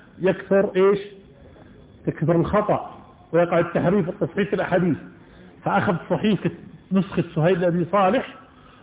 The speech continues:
وقارنها على من خرجها، خرج منها من أمثال أحمد ومسلم والبخاري وأصحاب السنن،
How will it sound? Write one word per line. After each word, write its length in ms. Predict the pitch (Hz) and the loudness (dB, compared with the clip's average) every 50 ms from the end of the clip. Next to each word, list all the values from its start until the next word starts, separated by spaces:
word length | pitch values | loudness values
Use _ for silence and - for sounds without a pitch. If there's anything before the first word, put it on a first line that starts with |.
| - - | -4 0
وقارنها 800 | 165 180 180 180 202 196 202 233 247 233 214 180 185 180 175 | 0 0 2 2 2 4 4 4 4 4 4 4 4 4 4
على 220 | 160 180 190 196 190 | 4 2 2 2 2
من 160 | 196 202 180 | 2 0 -2
خرجها، 1000 | - - 208 202 190 180 185 170 147 139 160 147 135 143 135 131 123 - - - | 0 0 0 0 2 2 4 4 4 4 4 2 4 2 2 0 -2 -6 -8 -4
خرج 440 | - 185 196 190 196 208 170 160 202 | -2 -2 0 2 2 2 2 4 4
منها 520 | 202 208 208 180 156 143 135 143 147 - - - - - - - | 2 2 2 2 2 2 2 0 -2 -6 -12 -20 -20 -18 -10 -6
من 120 | 160 175 | -2 0
أمثال 340 | 185 180 160 - 185 175 180 | 0 0 2 2 2 2 2
أحمد 400 | 175 147 - 170 165 160 160 147 | 2 2 2 2 2 2 2 2
ومسلم 600 | 147 139 143 170 165 170 - 170 165 156 147 139 131 | 0 0 0 0 -2 -2 -2 0 0 0 0 -2 -4
والبخاري 680 | 127 127 131 117 - 165 175 175 170 156 156 156 160 156 - - - - - - - - - | -6 -6 -6 -4 0 2 2 4 4 2 0 -2 -4 -6 -12 -20 -20 -20 -20 -20 -16 -6 -2
وأصحاب 880 | 143 156 156 156 151 151 151 151 147 147 - - - - - 180 190 180 | 0 2 4 4 4 4 4 4 2 2 0 -4 -8 -4 -2 0 2 2
السنن، 400 | 170 - - 208 220 240 247 | 2 0 0 0 2 2 2